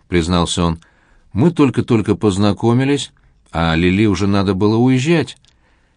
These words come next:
Я не мог ее просто так отпустить и полетел с ней. Не успел я оглянуться, как уже живу в Англии». «Вот как?» только и сказал я. «Ага», хихикнул Норм.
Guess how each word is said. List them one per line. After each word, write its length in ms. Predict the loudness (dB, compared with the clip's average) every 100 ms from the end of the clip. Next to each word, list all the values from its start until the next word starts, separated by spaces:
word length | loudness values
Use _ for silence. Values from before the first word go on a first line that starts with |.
| -6
Я 180 | 0 2
не 160 | 2
мог 240 | 2 2 2
ее 120 | 0
просто 360 | 2 0 -2
так 220 | -2 -2 -2
отпустить 680 | -2 -2 -2 -2 -2 -4 -10 -8
и 120 | -4
полетел 460 | 0 0 2 0
с 120 | 0 0
ней. 280 | 0 0 -6 _ _ _ _ _ _
Не 160 | 0 2
успел 360 | 2 2 2 4
я 120 | 4
оглянуться, 720 | 2 2 2 0 0 -4 -4 _
как 220 | -6 0
уже 280 | 0 2 2
живу 300 | 2 0 2
в 100 | 2
Англии». 480 | 2 0 -2 -4 -8 _ _ _ _ -10
«Вот 400 | -4 0 0 0
как?» 380 | -2 -4 -6 -12 _ _ -4
только 280 | -2 0 0
и 80 |
сказал 460 | 0 -2 -2 0 0
я. 260 | 0 -2 -8 _ _ -6
«Ага», 540 | -2 -2 -2 -2 -4 -8 _ _
хихикнул 600 | -6 -4 0 -2 0 0
Норм. 340 | 0 0 -2